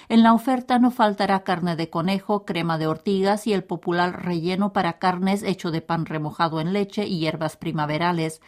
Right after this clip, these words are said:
En el Festival de Sabores, que se prolongará hasta el veintiuno de abril, participan restaurantes de Praga, Brno, Ostrava, Brandýs nad Labem y Průhonice.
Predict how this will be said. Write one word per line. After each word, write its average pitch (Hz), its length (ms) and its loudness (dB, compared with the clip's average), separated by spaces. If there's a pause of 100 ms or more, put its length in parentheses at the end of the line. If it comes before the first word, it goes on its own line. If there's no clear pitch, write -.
(340)
En 254 100 6
el 269 120 8
Festival 226 420 2
de 202 80 0
Sabores, 170 540 -2
que 180 100 -4
se 170 160 -4
prolongará 165 560 -2
hasta - 360 -4
el 165 100 -2
veintiuno 160 560 -2
de 151 100 -6
abril, 202 380 -2 (280)
participan 254 600 0
restaurantes 220 240 -4 (460)
de 151 100 -2
Praga, 202 480 2
Brno, 175 480 0
Ostrava, 170 540 -2
Brandýs 165 560 -4
nad 170 180 0
Labem 170 420 -2
y 185 180 0
Průhonice. 160 920 -4